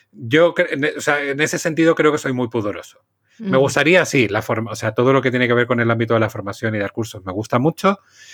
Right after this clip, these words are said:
Speaker 1: Cocinar me encanta. Eh, compartir mis experiencias de cocina creo que se nota que me gusta bastante, que no me cayó ni debajo del agua,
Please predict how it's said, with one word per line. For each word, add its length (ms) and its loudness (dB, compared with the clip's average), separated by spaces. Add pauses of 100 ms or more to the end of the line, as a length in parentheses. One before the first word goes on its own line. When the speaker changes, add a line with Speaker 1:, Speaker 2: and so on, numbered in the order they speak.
(220)
Speaker 1:
Cocinar 600 2
me 140 -4
encanta. 680 0 (160)
Eh, 320 2
compartir 800 2
mis 640 -2
experiencias 380 0
de 40 2
cocina 300 0
creo 160 2
que 80 0
se 140 -2
nota 260 0
que 140 -10
me 80 -8
gusta 260 -4
bastante, 420 -2
que 80 -8
no 80 4
me 140 2
cayó 240 2
ni 80 0
debajo 260 4
del 80 4
agua, 300 4